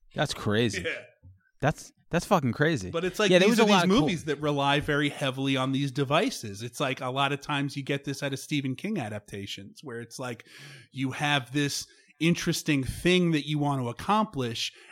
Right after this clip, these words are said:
Speaker 2: and the movie is just, or the story is just reverse engineering events to lead you to that, you know, eventuality.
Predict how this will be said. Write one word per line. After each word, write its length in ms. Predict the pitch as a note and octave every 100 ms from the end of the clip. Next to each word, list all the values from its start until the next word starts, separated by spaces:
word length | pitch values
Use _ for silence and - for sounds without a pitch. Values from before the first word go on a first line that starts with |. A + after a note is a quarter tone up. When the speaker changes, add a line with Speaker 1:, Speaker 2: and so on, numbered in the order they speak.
| -
Speaker 2:
and 200 | C#3 C3
the 120 | B2+
movie 720 | C3 C#3+ F#3+ F3+ D3 C3+ B2+ - _ _
is 200 | C#3 -
just, 360 | - C#3 A#2+ -
or 140 | C#3
the 80 | B2+
story 680 | - - D#3+ E3 D3 B2+ A#2 - - -
is 160 | C#3 -
just 300 | C#3 B2+ C3+
reverse 480 | B2+ A#2+ C3+ C3
engineering 760 | C#3+ C#3 B2+ B2+ C#3 C3+ B2 A#2+
events 520 | B2+ B2 C3+ B2+ -
to 140 | - C3
lead 340 | A#2+ C3+ B2+
you 160 | B2 A2+
to 180 | -
that, 520 | A2+ A#2+ A#2+ G#2 G#2 - _ _ _ _ _ _
you 120 | C3+ A#2+
know, 220 | G#2+ G#2+
eventuality. 960 | B2 C3 A#2 A#2 A#2 A#2 A2+ F2+ D2